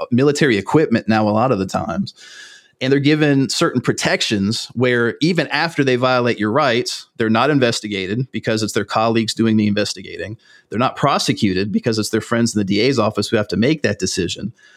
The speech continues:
The few that are prosecuted are often acquitted by either a judge or a jury. And if you try to sue them civilly, the case gets thrown out because of qualified immunity. So there's no situation where you as an individual citizen can have your rights vindicated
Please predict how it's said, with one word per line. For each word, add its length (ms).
The 80
few 260
that 140
are 180
prosecuted 680
are 100
often 280
acquitted 500
by 120
either 240
a 60
judge 320
or 200
a 60
jury. 480
And 100
if 80
you 80
try 220
to 80
sue 240
them 160
civilly, 720
the 100
case 260
gets 180
thrown 220
out 160
because 240
of 80
qualified 420
immunity. 420
So 180
there's 240
no 200
situation 1000
where 200
you 600
as 200
an 100
individual 420
citizen 680
can 140
have 280
your 200
rights 300
vindicated 840